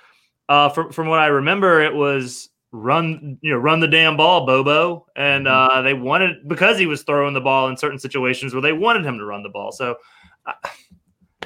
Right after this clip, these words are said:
Speaker 1: I don't know. I, I, I think that he's going to be operating in this offense. Uh, I think we'll have to wait and see what the play calling tendencies will be. But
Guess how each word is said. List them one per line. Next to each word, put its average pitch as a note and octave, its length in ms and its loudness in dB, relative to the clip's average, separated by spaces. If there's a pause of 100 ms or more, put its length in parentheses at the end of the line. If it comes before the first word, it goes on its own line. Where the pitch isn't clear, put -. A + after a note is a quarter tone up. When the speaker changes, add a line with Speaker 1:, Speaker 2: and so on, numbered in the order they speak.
(380)
Speaker 1:
I G3 240 2
don't C#3 180 2
know. A2+ 160 0
I, E3+ 300 4
I, F#3 340 2
I F#3 40 0
think F3+ 320 -4
that E3 320 2 (680)
he's D#3+ 240 -4
going F#3 220 0
to F#3+ 60 -10
be F3 100 2
operating D#3+ 500 2
in D3+ 280 -8
this D3 340 -2
offense. C3+ 600 -4
Uh, B2 60 -4
I B2+ 260 0
think C#3 280 -4
we'll C#3 220 0
have C3+ 180 2
to B2+ 80 -6
wait B2+ 200 -2
and B2+ 100 -10
see C3 220 -4
what A#2+ 160 -4
the - 60 -12
play B2 220 -4
calling A#2 280 -4
tendencies C#3+ 520 -10
will A2+ 100 -6
be. A2+ 200 -6
But G#2+ 260 -6